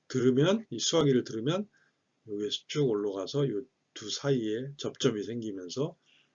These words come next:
서로 신호가 전달이 되는 회로가 생기게 되는 겁니다. 그거를 이제 심볼릭하게 표현한 게, 예, 이렇게 돼 있는 겁니다. 수화기, 송화기,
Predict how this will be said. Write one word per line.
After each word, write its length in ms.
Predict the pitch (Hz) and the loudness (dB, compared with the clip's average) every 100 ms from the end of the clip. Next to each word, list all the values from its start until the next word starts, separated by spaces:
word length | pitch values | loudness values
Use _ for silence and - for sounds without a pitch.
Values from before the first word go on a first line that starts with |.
| - | -20
서로 400 | - 117 123 143 - _ _ _ _ - | -12 -2 0 0 -4 _ _ _ _ -12
신호가 840 | - 160 139 120 107 135 170 165 | -4 0 0 0 0 0 0 -6
전달이 520 | - 104 107 120 113 104 | -10 -8 -2 0 0 0
되는 320 | 98 107 123 - | -4 -6 -8 -2
회로가 380 | 190 156 110 - _ _ _ _ - - _ - _ - | 0 2 0 -4 _ _ _ _ -20 -20 _ -20 _ -12
생기게 440 | - 156 127 107 | -4 0 0 -2
되는 160 | 87 85 | -4 -12
겁니다. 440 | - _ - - _ _ _ _ - - | -16 _ -20 -20 _ _ _ _ -4 -2
그거를 360 | 113 123 113 | 2 2 2
이제 220 | 101 101 92 _ _ _ _ _ _ _ _ - _ _ _ _ _ _ _ - | 2 0 0 _ _ _ _ _ _ _ _ -20 _ _ _ _ _ _ _ -8
심볼릭하게 800 | - 170 170 170 143 135 113 107 | -2 2 4 6 4 2 -2 -2
표현한 480 | - 175 160 123 104 | -2 0 2 0 6
게, 100 | 131 | 6
예, 440 | 180 196 _ 98 87 87 | 6 0 _ -18 -14 -6
이렇게 440 | 98 98 - - | 0 0 0 -4
돼 100 | 92 | -6
있는 240 | 87 85 80 | -8 -12 -16
겁니다. 400 | 78 _ - - _ _ _ _ _ | -20 _ -20 -20 _ _ _ _ _
수화기, 760 | - - 165 156 127 107 82 - _ | -2 2 6 6 6 2 -4 -8 _
송화기, 720 | - 127 107 92 95 151 196 | -6 -4 -2 -2 0 0 -2